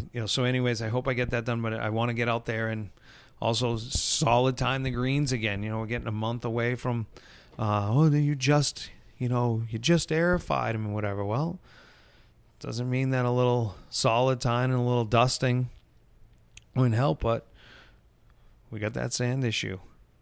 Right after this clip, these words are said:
Uh, maybe I'll just go out there and bang the holes and maybe not put sand in 'em,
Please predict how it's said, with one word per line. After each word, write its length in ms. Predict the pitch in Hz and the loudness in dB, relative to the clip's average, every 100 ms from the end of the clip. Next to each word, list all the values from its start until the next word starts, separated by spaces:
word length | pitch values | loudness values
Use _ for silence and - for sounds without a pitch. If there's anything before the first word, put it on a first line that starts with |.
| _ 110 | _ -12
Uh, 320 | 98 95 95 - - _ _ _ - - | -10 -10 -14 -18 -20 _ _ _ -18 -6
maybe 240 | 110 110 | -2 2
I'll 100 | 120 | 2
just 180 | 120 117 | 0 0
go 140 | 123 117 | 2 2
out 140 | 120 | 2
there 160 | 127 123 | 0 0
and 120 | 123 - - - | -2 -8 -20 -2
bang 260 | 120 127 127 | 2 4 2
the 80 | |
holes 520 | 110 127 135 110 - - _ _ - - - | 2 2 0 -2 -6 -12 _ _ -20 -20 -8
and 520 | 113 104 104 104 101 | -4 -2 -2 -4 -4
maybe 220 | 101 107 | -2 0
not 260 | 113 123 135 | 2 2 2
put 160 | 123 101 | -2 -2
sand 360 | 113 101 101 | -4 -4 -6
in 80 | 98 | -8
'em, 160 | 95 | -10